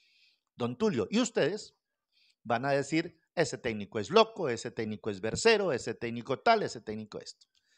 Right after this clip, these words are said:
Estoy viviendo la etapa dos del capítulo Osorio. Yo no sé, ojalá y, y suceda, ojalá y suceda. Eh,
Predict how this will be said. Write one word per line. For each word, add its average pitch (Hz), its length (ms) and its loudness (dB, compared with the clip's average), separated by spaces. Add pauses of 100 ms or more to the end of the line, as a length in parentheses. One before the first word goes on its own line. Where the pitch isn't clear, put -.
(880)
Estoy - 240 -2
viviendo 170 340 2
la 175 60 4
etapa 165 340 2
dos 170 200 2
del 127 120 -4
capítulo 101 460 -10
Osorio. - 340 -8 (1600)
Yo 117 120 -4
no 160 100 0
sé, 233 340 4
ojalá 113 340 4
y, - 100 2 (220)
y 147 100 2
suceda, 143 500 2 (220)
ojalá 107 360 0
y 127 60 -2
suceda. 135 540 0 (760)
Eh, 117 440 0